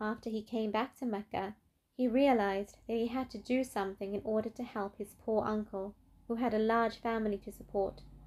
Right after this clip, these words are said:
Although from the time of his birth, Muhammad brought his blessings to his immediate environment,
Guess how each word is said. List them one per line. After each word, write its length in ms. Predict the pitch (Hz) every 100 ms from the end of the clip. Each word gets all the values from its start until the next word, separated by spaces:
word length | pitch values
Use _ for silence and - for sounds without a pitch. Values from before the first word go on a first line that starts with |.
| - - - - - - -
Although 340 | 254 254 294
from 160 | 320 302
the 80 | 262
time 280 | 262 240 226
of 120 | 240
his 140 | 208
birth, 420 | 202 277 202 220 - - - - -
Muhammad 500 | 247 214 220 208 -
brought 180 | 202 208
his 140 | 202
blessings 580 | - 214 240 - 208 208
to 100 | 214
his 180 | 208 -
immediate 460 | 208 226 226 208
environment, 640 | 202 196 202 196 196 233